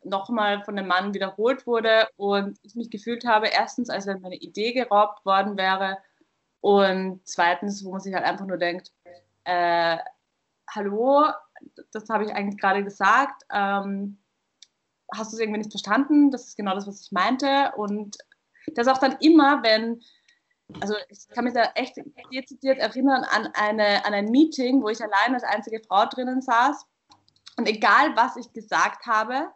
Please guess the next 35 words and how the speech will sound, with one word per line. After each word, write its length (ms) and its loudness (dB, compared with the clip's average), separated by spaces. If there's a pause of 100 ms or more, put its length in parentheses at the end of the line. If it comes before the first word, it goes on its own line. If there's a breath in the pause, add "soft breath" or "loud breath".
(680)
wurde 220 2 (140)
es 200 -8
entweder 460 -4
wiederholt 440 -2
von 200 -8
irgendeinem 480 -6
anderen 420 -6
Mann 380 0 (320 soft breath)
oder 240 4
das, 180 0
was 100 -10
ich 80 -10
gesagt 380 -2
habe, 240 -2
wurde 220 -2
nicht, 420 -10
äh, 60 -12 (280)
wirklich 380 -4
aufgenommen, 800 2
so 340 0
dass 160 -8
man 180 -4
wirklich 200 -4
drauf 220 -6
antwortet 580 0
oder 100 0
drauf 200 -6 (100)
eingeht, 560 4
sondern 180 -2
mehr 120 -2
so, 80 -6
aha, 240 -2
aha, 300 -4
aha, 300 -4
ja, 240 4